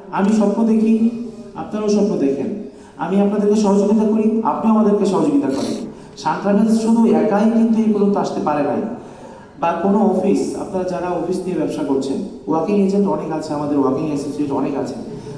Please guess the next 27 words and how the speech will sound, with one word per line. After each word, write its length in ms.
যারা 180
অফিস 240
নিয়ে 140
ব্যবসা 260
করেন, 460
আপনি 680
অবশ্যই 500
জানেন 320
যে 100
আপনি 300
একা 380
কখনোই 640
আপনার 280
ব্যবসাকে 480
সফলতার 520
দ্বারপ্রান্তে 460
নিয়ে 200
যেতে 200
পারবেন 420
না। 60
আপনার 220
সাথে 260
অবশ্যই, 480
আহ, 1000
অনেক 280
অ্যাসোসিয়েট 520
লাগবে 280